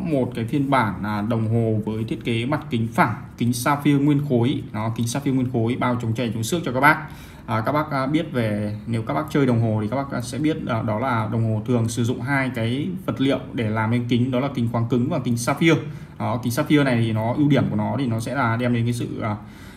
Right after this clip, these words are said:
đó là chống chảy, chống xước tốt hơn so với cái phần kính khoáng cứng. Đó. À,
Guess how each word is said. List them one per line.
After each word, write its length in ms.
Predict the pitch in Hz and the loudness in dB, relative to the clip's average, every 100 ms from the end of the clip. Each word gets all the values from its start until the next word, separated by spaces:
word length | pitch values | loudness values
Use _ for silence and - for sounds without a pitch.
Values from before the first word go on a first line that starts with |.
| - | -8
đó 120 | - | -2
là 300 | 143 123 113 107 - | 2 4 2 -2 -2
chống 160 | 120 | -2
chảy, 120 | 120 131 | 2 2
chống 120 | 113 | 2
xước 180 | 190 185 | 0 0
tốt 100 | 208 | 2
hơn 240 | 214 185 160 | 6 6 6
so 260 | 139 139 123 | 2 0 0
với 240 | 117 117 117 | 0 -2 -2
cái 140 | 113 | -4
phần 240 | 113 139 110 | -2 -2 -2
kính 180 | 117 110 110 | -2 -2 -2
khoáng 160 | 113 | 0
cứng. 200 | 131 123 - - | 2 2 0 -4
Đó. 180 | 107 104 - - - - | -4 -6 -10 -16 -18 -4
À, 80 | 143 | -2